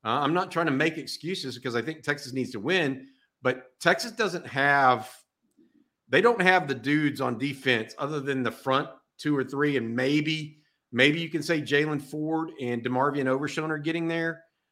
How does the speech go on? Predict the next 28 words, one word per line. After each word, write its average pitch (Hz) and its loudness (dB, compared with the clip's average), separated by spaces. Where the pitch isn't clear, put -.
but 131 -8
the 139 -6
back 180 4
end 143 2
right 117 2
now 110 2
is, 110 -4
is 113 -10
patchwork, 104 -6
um, 104 0
at 113 -10
best, 113 2
and 123 2
it's 120 -6
gonna 165 0
continue 170 -4
to 170 -8
be 131 0
patchwork, 117 2
I 113 -2
think, 117 -4
through 131 2
the 127 4
end 127 2
of 117 -2
the 107 -2
season. 107 -4
So 120 4